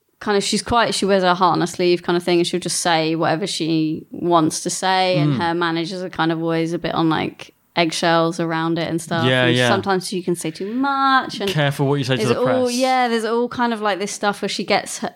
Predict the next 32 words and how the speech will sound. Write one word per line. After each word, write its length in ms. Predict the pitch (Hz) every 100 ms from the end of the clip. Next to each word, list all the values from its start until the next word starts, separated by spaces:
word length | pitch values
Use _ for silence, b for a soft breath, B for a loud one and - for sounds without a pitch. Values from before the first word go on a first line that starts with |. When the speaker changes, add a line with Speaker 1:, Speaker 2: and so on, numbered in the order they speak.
| -
Speaker 1:
she, 160 | -
like, 180 | 196 180
she 120 | - 180
trips 260 | - -
over 180 | 202 180
her 60 | 180
own 60 |
feet. 260 | 180 190 190
She 100 | 185
gets 160 | 185 185
herself 260 | 175 180
in 80 | 175
trouble 360 | - 185 175 175
when 80 | 175
she 160 | 180
says 240 | 170 180 175
something, 440 | 175 180 180 175
and 120 | 165
it's 180 | - - B B B
all, 580 | 214 214 208 202 190 -
like, 260 | - 175 -
kind 160 | 185
of, 240 | 190 185 -
like, 180 | 190 180
just, 160 | -
like, 100 | - 185
really 240 | 214 233
messy. 480 | 185 175 175 - 220
Speaker 2:
She's 240 | 247 127
brash. 720 | - 127 120 107 - - - -
Speaker 1:
Yeah. 380 | - 208 147 180 -
Speaker 2:
Yeah. 380 | - 113 110 107